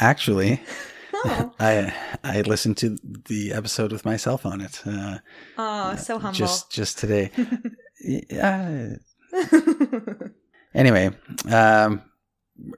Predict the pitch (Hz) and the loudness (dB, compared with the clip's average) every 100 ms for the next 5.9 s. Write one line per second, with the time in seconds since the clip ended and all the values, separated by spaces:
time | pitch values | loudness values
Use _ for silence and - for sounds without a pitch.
0 | - 123 123 110 113 - - - - - | 2 6 6 8 6 4 0 0 -2 -6
1 | - - - - - 110 104 104 101 - | -10 -20 -20 -8 -2 0 0 -2 -4 -10
2 | _ _ _ - - 120 - 101 - 98 | _ _ _ -6 4 4 6 4 4 2
3 | 95 101 95 - - 104 101 98 95 107 | 4 2 0 -8 -8 -4 -4 -4 -4 -2
4 | 98 98 95 - - - 104 95 120 123 | -2 -2 -6 -8 -6 -4 -2 2 2 2
5 | - - - 98 98 98 98 98 - | 0 -2 -4 -8 -2 -2 0 -2 -6